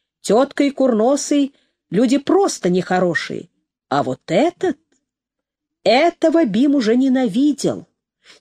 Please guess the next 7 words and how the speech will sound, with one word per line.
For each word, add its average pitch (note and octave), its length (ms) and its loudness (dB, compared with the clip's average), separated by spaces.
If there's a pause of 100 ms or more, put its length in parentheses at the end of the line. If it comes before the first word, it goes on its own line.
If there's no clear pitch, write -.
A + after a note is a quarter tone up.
Ненавидел. A#3 1160 0 (460)
Бим C#4 420 2
начинал C#4+ 500 2
терять D#4 580 0
веру B3+ 300 2
в - 80 -12
человека. A3+ 720 -2